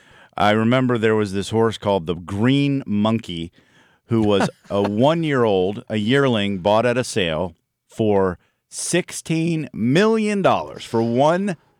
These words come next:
Speaker 1: fucking horse.
Speaker 2: That's,
Speaker 1: Right.
Speaker 2: I've never even heard of this horse.
Speaker 1: Well, of course you haven't, because I'm about to tell you why.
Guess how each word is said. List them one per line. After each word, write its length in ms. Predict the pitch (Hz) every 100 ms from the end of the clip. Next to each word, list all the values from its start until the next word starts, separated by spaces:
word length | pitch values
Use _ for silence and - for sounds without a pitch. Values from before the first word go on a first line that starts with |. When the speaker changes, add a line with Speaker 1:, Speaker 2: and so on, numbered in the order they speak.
| _
Speaker 1:
fucking 560 | - 127 - 208 - 156
horse. 540 | 165 131 95 - - 98
Speaker 2:
That's, 420 | 113 139 - -
Speaker 1:
Right. 80 | - -
Speaker 2:
I've 80 | 131
never 160 | 151 165
even 140 | 131
heard 220 | 110 170
of 60 | 156
this 160 | 95 -
horse. 280 | 95 82
Speaker 1:
Well, 180 | 107 104
of 100 | 98
course 280 | - 170 170
you 80 | 113
haven't, 320 | 104 80 73
because 420 | 98 117 123 110
I'm 160 | 101 101
about 200 | 101 104
to 60 | -
tell 160 | 113
you 100 | 110
why. 360 | 113 151 101 82